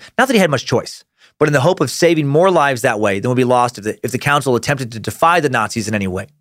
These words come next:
Adam confided his harrowing experience in a diary that we will examine soon in today's timeline. It's pretty intense. The formation of the council Adam, uh, led kicked off a bunch of bullshit laws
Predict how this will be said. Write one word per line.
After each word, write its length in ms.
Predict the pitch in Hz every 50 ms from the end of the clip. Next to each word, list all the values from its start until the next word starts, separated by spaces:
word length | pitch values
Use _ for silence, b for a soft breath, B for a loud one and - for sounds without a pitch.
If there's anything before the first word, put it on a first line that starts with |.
| _ _ _ _ _ B B B B B B B B B B
Adam 200 | 147 165 170 143
confided 460 | - 147 123 - 165 165 185 185 170
his 180 | 143 135 - -
harrowing 360 | - 147 160 180 190 180 151
experience 460 | 131 - - - 165 170 165 156 143
in 80 | - 135
a 60 | 123
diary 600 | 104 - 139 143 165 180 170 147 120 110 104 101 b b b b -
that 80 | - 135
we 120 | 131 151
will 120 | 156 147 139
examine 420 | 131 107 98 147 156 160 156 139
soon 300 | 123 - - 156 160 151
in 80 | 135 117
today's 340 | - 117 127 127 120 - -
timeline. 480 | 135 135 135 117 107 90 - 87 - _
It's 100 | _ -
pretty 220 | _ _ - 151 139
intense. 500 | 107 - - 104 92 101 - - - _ _ _ _ _ _ _ _ _ _ _ _ _ _ _ _ _ _ -
The 60 | -
formation 520 | - - 190 190 175 180 196 196 - -
of 60 | 165 135
the 60 | 143
council 400 | - - 170 175 175 - 165 -
Adam, 300 | - 156 160 151 143 139
uh, 180 | 131 143 135
led 380 | 127 123 131 151 160 147 135 127
kicked 240 | - - 165 147 165
off 180 | 151 147 139
a 40 | 127
bunch 280 | 113 110 151 165 151 -
of 80 | 123
bullshit 380 | 101 143 156 156 - - 160 127
laws 420 | 131 135 135 131 127 131 123 -